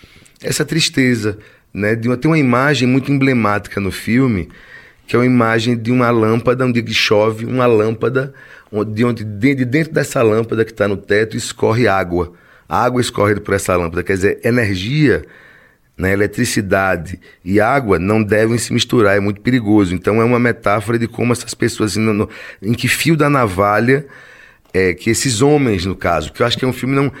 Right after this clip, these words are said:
é, é, até no debate aqui falaram sobre, perguntaram sobre a questão aí de as, as mulheres.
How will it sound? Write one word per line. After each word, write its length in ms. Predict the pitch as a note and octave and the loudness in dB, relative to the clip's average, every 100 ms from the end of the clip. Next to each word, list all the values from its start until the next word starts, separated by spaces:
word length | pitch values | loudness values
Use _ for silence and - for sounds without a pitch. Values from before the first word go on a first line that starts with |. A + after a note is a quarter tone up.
| - - - | -18 -18 -12
é, 240 | G2+ G2 A#2 | -4 0 2
é, 200 | G#2+ E2 | 2 2
até 220 | - A#2 A2+ | 0 -2 0
no 360 | A#2 E2 A2 | -6 -2 -2
debate 420 | A2 G2+ G#2 G#2 - | 0 0 0 0 -4
aqui 180 | - | -8
falaram 380 | F#2+ A2 G#2+ G#2 | -6 -2 0 0
sobre, 380 | G2+ - G#2 F#2+ | 0 0 0 0
perguntaram 600 | F#2+ G2+ G2 F2+ F#2 G2+ | -2 -2 -2 -2 0 0
sobre 220 | - F#2+ | -2 -2
a 60 | F#2 | -2
questão 440 | F#2 - G2 G#2 | -2 -6 -4 -2
aí 360 | G#2 E2+ G2+ D2+ - - - | 0 -2 -4 -8 -10 -10 -4
de 100 | A2+ | -2
as, 160 | A2 D2+ | 0 0
as 180 | G#2 | -2
mulheres. 680 | A#2+ B2 A2+ G#2 D#2+ C#2 - | 2 2 4 2 -2 -6 -14